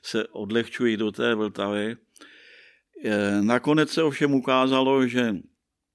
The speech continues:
eh, ta čistírna se vrátila na ten Císařský ostrov, protože to byl majetek hlavního města Prahy. Kdežto v té Řeži to byl majetek státu, který se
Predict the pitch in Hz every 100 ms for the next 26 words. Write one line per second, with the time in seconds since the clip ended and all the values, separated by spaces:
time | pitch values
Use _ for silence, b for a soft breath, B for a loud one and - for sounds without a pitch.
0 | _ - 82 92 110 110 120 - 135 120
1 | 127 120 135 117 107 113 135 123 120 117
2 | 131 127 - 120 123 - - 120 - 127
3 | 113 117 113 120 117 107 117 117 110 98
4 | 104 110 120 101 101 107 113 110 107 -
5 | - - 85 85 85 87 92 110 113 110
6 | - 120 - 127 120 113 131 131 120 120
7 | 123 117 107 98 110 117 131 120 - -
8 | - - - - 95 98 - 123 123 B
9 | B B - - 113 110